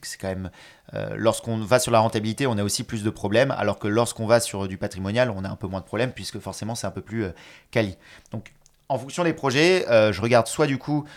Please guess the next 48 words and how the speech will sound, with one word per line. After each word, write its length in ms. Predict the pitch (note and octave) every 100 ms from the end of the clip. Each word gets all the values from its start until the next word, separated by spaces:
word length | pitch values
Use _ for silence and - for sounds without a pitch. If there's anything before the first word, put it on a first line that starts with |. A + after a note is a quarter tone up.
| -
vraiment 220 | A2+ A#2 B2+
la, 480 | G#2+ G2+ F#2+ F#2+ -
le 160 | G#2 G#2
côté 200 | B2 A#2+
humain, 220 | A#2 C#3+
pour 140 | A2
moi, 140 | A2 B2
c'est 120 | A2
hyper 200 | G2+ A2+
important. 420 | A2 G#2+ B2+ C#3+ - - -
Au 80 | -
final, 240 | A2 D3 D3+
les 160 | A#2
agents 180 | A2+ B2+
immobiliers 300 | B2+ B2 D3
avec 180 | A#2 G#2+
qui 140 | -
je, 280 | B2+ G#2+ G#2
je, 460 | G2 G#2 G#2 E2+ G#2
j'ai 140 | G#2+
fait 100 | -
le 60 | A2+
plus 140 | B2+
d'opérations, 460 | C3+ A#2+ A#2+ D3 D#3+
c'est 100 | B2
ceux 140 | C3
avec 120 | A#2+
qui 80 | C3
je 80 | A#2+
m'entendais 380 | G#2+ G#2 A#2 -
humainement 400 | A#2+ A#2+ A2+ B2
le 100 | A2
mieux. 200 | A2 D3+ _ - - _ -
Et, 220 | G#2 G#2
euh, 140 | G2 G2 G2 G2+
dans 180 | A2+ A#2+
la 120 | A#2+
vie, 160 | A#2 D#3+
je 80 | -
pense 180 | C3
que 160 | - A2+
si 240 | - B2+
t'es, 340 | - A2+ G#2+ G2 - - - _ _ _ _
t'es, 640 | A2+ G2+ G2 G#2+ F#2 - - - G1+ - -
tu 120 | A#2+
respectes 540 | B2+ - D3 D3 B2+
certaines 320 | A2+ - A#2+ A2
personnes 480 | A#2 - C#3 C3